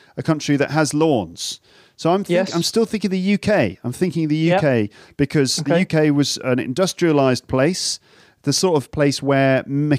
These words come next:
Speaker 1: mechanisms, mechanical items like that would have been invented. It's a place where people have gardens that have grass on them, they have lawns, and people like to l-, look after those lawns. Um, and, um, th-, we're quite an industrious and inventive nation. I think that the lawn,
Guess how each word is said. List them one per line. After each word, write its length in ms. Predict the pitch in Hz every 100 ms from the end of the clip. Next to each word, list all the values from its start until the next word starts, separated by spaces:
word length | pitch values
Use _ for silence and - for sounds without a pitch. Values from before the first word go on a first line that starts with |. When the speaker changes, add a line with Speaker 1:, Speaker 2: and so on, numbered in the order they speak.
| - -
Speaker 1:
mechanisms, 720 | 151 - 139 135 139 135 131
mechanical 540 | 131 151 139 127 131
items 360 | 131 127 123 113
like 140 | 123
that 180 | 123 123
would 120 | 127
have 60 | 117
been 120 | 110
invented. 480 | 107 147 151 185 185 - - _
It's 120 | 131
a 60 | 131
place 300 | 135 127 123
where 100 | 117
people 280 | 131 123
have 180 | 113 101
gardens 420 | 151 151 165 170
that 140 | 139 120
have 240 | 117 101
grass 400 | - 127 147 147
on 120 | 151 151
them, 120 | 147
they 100 | 104
have 140 | 101
lawns, 420 | 107 123 147 147
and 80 | 107
people 220 | 113 113
like 160 | 104 95
to 80 | 104
l-, 220 | 101 107
look 220 | 113 104
after 240 | 107 104 98
those 200 | 95 92
lawns. 460 | 117 131 143 139 - - - - -
Um, 420 | 135 139 139 135 -
and, 480 | 147 156 156 151 156
um, 480 | 151 151 151 151 - 151
th-, 120 | 143
we're 320 | 185 - 220
quite 240 | - 302
an 80 | 208
industrious 580 | 185 180 147 - 135 -
and 80 | 139
inventive 500 | 131 143 135 123 110
nation. 440 | 107 107 - 107 - - _
I 140 | 160
think 380 | 170 156 135 - _ _ _
that 140 | 123 113
the 60 |
lawn, 360 | 123 123 120